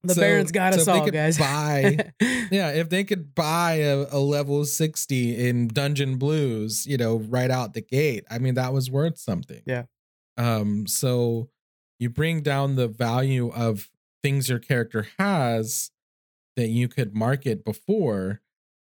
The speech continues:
Speaker 2: then, you know, it may cut down on actual account selling.
Speaker 1: That makes a bunch of sense for the Magic side of things, too, 'cause maybe they want to reduce the, eh, the extreme highs of cards already bought and sold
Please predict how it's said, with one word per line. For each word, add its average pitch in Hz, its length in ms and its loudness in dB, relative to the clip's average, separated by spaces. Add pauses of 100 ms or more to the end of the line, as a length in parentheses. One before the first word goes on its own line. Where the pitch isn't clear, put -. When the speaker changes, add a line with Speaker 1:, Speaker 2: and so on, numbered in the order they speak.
(140)
Speaker 2:
then, 107 640 0
you 151 80 0
know, 117 160 2
it 123 240 0
may 127 240 0
cut 127 300 -4
down 120 280 0
on 113 200 2
actual 107 420 0
account 104 480 -2
selling. 95 640 -2 (320)
Speaker 1:
That 196 160 2
makes 262 220 -2
a 220 40 2
bunch 190 220 2
of 202 80 -2
sense 185 240 -2
for - 80 -12
the 151 60 -4
Magic 156 260 2
side 151 160 4
of 139 80 0
things, 135 180 0
too, 170 140 -2
'cause 147 140 -4
maybe 156 180 0
they 165 80 4
want 160 320 -2
to 170 120 -4
reduce 151 340 2
the, 147 360 0 (600)
eh, 175 140 4 (100)
the 180 80 -2
extreme 202 460 0
highs 175 360 2
of 139 80 -6
cards 160 260 0
already 156 220 -2
bought 151 220 2
and 139 100 -6
sold 147 420 0